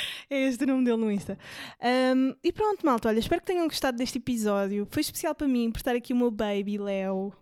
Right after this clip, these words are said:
Gosto tanto dele. Já disse isto bué vezes, tenho que parar. Ahm, e pronto,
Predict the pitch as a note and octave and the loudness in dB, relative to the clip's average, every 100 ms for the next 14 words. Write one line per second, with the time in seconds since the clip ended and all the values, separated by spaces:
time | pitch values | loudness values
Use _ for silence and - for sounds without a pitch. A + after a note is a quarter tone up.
0 | - G#3 - A3+ A3 G3 F#3 G3 - - | -12 -12 -6 -4 -4 -4 -6 -8 -16 -20
1 | - - - E4+ G4+ C4 - A3 A3+ A#3 | -20 -14 -4 0 2 0 2 2 2 0
2 | G3+ - F#3+ - F#3+ - - - - - | 0 -2 -4 -4 -6 -8 -12 -18 -20 -4
3 | A#3+ B3+ B3+ B3+ B3+ B3+ B3+ - - - | 0 2 4 2 2 0 -2 -4 -10 -4
4 | D#4 - F#4+ F#4+ F4+ D4+ | -2 4 4 4 2 -4